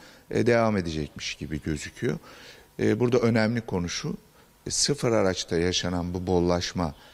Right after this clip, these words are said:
ve, e, araca erişim konusundaki sıkıntının ortadan kalkması ikinci el otomotiv fiyatlarının da dengelenmesine sebep oldu.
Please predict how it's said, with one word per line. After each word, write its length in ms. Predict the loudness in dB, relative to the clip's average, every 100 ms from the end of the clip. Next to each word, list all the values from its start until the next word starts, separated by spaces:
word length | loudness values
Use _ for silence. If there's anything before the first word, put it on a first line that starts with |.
| -20 -6
ve, 140 | 0
e, 580 | 2 2 0 0 0 0 -2
araca 380 | 0 0 2
erişim 380 | 2 2 -2 -6
konusundaki 800 | -6 -6 -6 -8 -6 -6 -2 -4 -4 -16 -6
sıkıntının 640 | -4 -4 -8 -6 -4 -2
ortadan 540 | -2 -2 -2 -2 -2
kalkması 680 | -2 -4 -4 -6 -2 -2 -4 -10 -20 _ _ _ -20 -20 -16
ikinci 440 | -8 0 2 4 4
el 120 | 2
otomotiv 460 | 0 -2 -2 -4
fiyatlarının 540 | -4 0 0 0 -2 0
da 140 | 2
dengelenmesine 840 | 2 2 2 0 0 -4 -6 -8 -6
sebep 380 | -6 -8 -8
oldu. 280 | -8 -4 -6